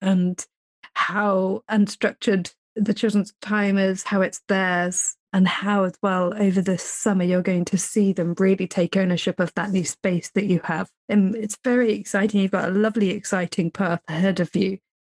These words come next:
And I'm really glad that, that you agreed to share your story with us today. So thank you very much. If there are any aspiring listening to this who can identify with some of the things you're saying,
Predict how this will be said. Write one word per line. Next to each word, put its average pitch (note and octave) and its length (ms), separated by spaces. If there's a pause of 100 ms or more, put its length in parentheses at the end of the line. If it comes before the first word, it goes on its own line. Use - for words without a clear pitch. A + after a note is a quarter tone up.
And G#3+ 120
I'm G#3 120
really A3 380
glad G#3 360
that, G3+ 220 (140)
that A3 140
you G3+ 340
agreed G#3 340
to G3+ 100
share G#3 200
your G3+ 180
story G#3 380
with F#3+ 180
us F3+ 240
today. F#3+ 380
So F#3+ 160
thank G#3 340
you G#3 80
very F#3+ 320
much. F#3+ 460 (100)
If D#4+ 220
there C4+ 240
are A3 200 (120)
any D4+ 480 (120)
aspiring A3+ 1040
listening A#3+ 420
to - 120
this - 600 (160)
who A3+ 100
can G#3+ 180
identify G#3 720
with F#3+ 140
some G3 140
of F#3+ 80
the F#3+ 40
things F#3+ 260
you're F#3 100
saying, F3+ 520